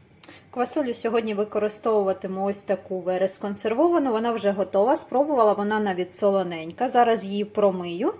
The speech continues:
і додам до борщу. Так, промила ква-, к-, квасолю, тепер додаю її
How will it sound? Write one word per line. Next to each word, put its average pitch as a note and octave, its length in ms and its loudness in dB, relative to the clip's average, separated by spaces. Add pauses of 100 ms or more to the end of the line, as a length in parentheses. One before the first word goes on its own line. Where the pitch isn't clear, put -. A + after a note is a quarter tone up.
(320)
і E4 140 2
додам A3 400 -2
до G3 140 0
борщу. G3 500 -6 (1120)
Так, G3 160 -10
промила G3+ 400 -4
ква-, F#3 220 -10 (120)
к-, G3 360 -2
квасолю, C#4+ 600 0
тепер A3+ 420 -2
додаю F#3+ 480 -2
її G#3 340 -6